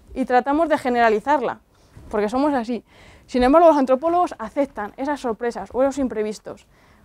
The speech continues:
¿Por qué? Porque pueden dar mucha información acerca de comportamientos de la gente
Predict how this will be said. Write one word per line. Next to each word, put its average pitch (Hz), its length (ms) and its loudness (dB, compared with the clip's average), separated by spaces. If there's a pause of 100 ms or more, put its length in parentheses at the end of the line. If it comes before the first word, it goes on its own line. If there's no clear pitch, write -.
¿Por 254 160 0
qué? 302 120 4
Porque 220 260 -2
pueden 311 280 2
dar 330 140 4
mucha 311 240 0
información 311 580 -2
acerca 269 320 -2
de 269 80 2
comportamientos 233 640 -6
de 277 80 -2
la 269 80 0
gente 285 360 -6